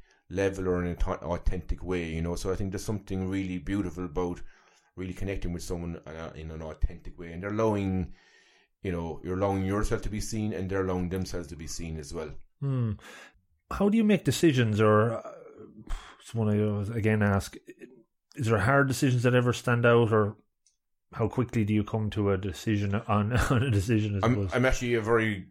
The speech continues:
Speaker 1: quick decision maker, you know,
Speaker 2: Okay.
Speaker 1: and it's very much about my gut.
Speaker 2: Okay.
Speaker 1: Do you know, it's my, well, like, even, like, last year now, it was the first year of the Cork Autism Conference,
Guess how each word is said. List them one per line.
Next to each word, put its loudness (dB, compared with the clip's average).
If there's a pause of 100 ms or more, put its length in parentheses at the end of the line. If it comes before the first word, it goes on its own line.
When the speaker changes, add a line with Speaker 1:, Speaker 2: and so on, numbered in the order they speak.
(120)
Speaker 1:
quick 2
decision 0
maker, 0
you 0
know, 6
Speaker 2:
Okay. 4 (100)
Speaker 1:
and -2
it's -6
very 2
much -2
about -2
my -4
gut. 0 (280)
Speaker 2:
Okay. 0
Speaker 1:
Do -8
you 0
know, 0
it's -6
my, -2
well, -4
like, -4
even, -6
like, -6
last 0
year 0
now, 0
it -4
was -8
the -16
first -4
year -2
of -6
the -12
Cork -6
Autism -6
Conference, -8